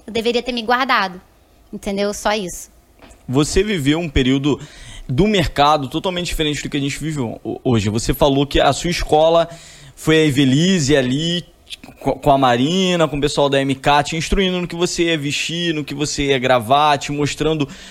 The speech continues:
Speaker 2: novas possibilidades. É, é difícil pra uma cantora que teve essa estrutura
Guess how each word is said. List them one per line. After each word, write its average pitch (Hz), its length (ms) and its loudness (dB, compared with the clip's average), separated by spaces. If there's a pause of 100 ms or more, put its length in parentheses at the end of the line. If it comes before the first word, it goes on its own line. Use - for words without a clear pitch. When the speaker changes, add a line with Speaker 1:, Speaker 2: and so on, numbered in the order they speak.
(160)
Speaker 2:
novas 160 540 2
possibilidades. 139 1080 0 (520)
É, 135 540 4 (800)
é 190 120 4
difícil 208 540 -2
pra 185 100 -4
uma 185 140 2
cantora 139 500 0
que 131 140 -8
teve 131 420 0
essa 170 320 2
estrutura 131 720 -2